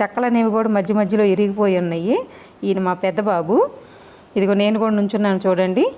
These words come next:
ఈ కొండపై నుంచి ఆ కొండపై వైకి ఉయ్యాల బ్రిడ్జి లాంటిదండి. సైడ్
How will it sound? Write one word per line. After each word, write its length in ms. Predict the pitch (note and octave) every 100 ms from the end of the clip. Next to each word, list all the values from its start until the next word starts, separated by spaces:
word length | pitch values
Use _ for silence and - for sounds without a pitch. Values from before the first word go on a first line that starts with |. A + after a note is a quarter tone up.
| - A3+
ఈ 20 | B3
కొండపై 360 | A#3+ G#3+ G#3+ G3+ G3
నుంచి 220 | F#3+ F#3 D4 A3+
ఆ 20 | G#3 G#3
కొండపై 320 | G#3+ G#3 G#3 F#3+
వైకి 320 | F#3 F3+ D#4 C5+ - - - A3+
ఉయ్యాల 300 | A3+ A#3 A3+ F3+
బ్రిడ్జి 300 | D#3+ G3+ G3+
లాంటిదండి. 560 | G3 F#3+ G#3 F#3 F3 G#3 C#4+
సైడ్ 220 | G#3+ A3